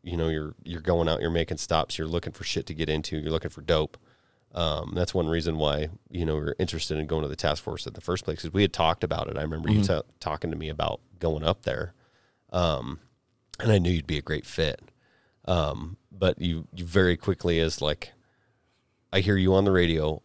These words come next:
Speaker 1: all the time, all the fucking time.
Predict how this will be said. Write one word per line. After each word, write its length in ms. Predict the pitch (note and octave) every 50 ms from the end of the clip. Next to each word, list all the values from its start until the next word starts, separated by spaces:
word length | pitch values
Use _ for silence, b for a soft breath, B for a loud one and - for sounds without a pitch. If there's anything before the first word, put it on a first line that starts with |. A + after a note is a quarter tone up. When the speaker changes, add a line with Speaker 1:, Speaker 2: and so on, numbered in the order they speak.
| _
Speaker 1:
all 240 | _ D#2 D#2 D2 D#2+ D#2+
the 100 | E2+ E2
time, 340 | - - C#2+ - - F#2+ - _ _ _ _ _ _ _
all 440 | _ F2 E2+ D#2+ D#2+ D#2+ D2+ D2+ D#2+
the 120 | E2 E2 D#2+
fucking 340 | - D2 D2 - - D2+
time. 300 | D2+ - - - - -